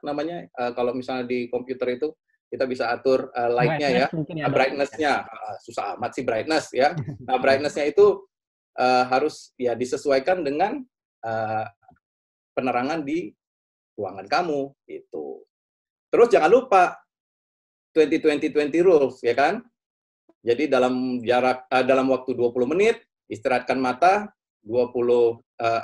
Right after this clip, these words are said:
Speaker 1: eh, is-, dalam du-, dua puluh menit ya, istirahatkan mata selama dua puluh detik, melihat dua puluh kaki gitu. Dua puluh kaki itu sekitar enam meter ya, jadi melihat jauh begitu supaya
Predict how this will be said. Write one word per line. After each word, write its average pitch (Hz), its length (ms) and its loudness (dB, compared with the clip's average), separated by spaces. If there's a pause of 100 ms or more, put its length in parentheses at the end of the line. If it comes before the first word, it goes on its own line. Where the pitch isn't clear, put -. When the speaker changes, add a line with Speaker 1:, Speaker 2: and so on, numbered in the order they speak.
(160)
Speaker 1:
eh, 139 60 -2
is-, - 140 -12 (260)
dalam 160 400 4
du-, 185 100 8
dua 160 220 8
puluh 156 100 6
menit 156 380 4 (100)
ya, 156 300 2 (320)
istirahatkan 143 420 0
mata 143 380 2
selama 143 320 0
dua 135 160 2
puluh 127 160 0
detik, 196 420 4
melihat 143 460 2
dua 135 160 4
puluh 147 240 2
kaki 160 480 -2
gitu. 113 400 -6
Dua 123 160 -2
puluh 131 160 0
kaki 135 260 -2
itu 190 80 0
sekitar 143 460 -2
enam 135 160 -2
meter 156 320 0
ya, 135 140 0 (100)
jadi 127 240 -4
melihat 131 320 0
jauh 139 260 6
begitu 117 300 -8
supaya 127 480 -2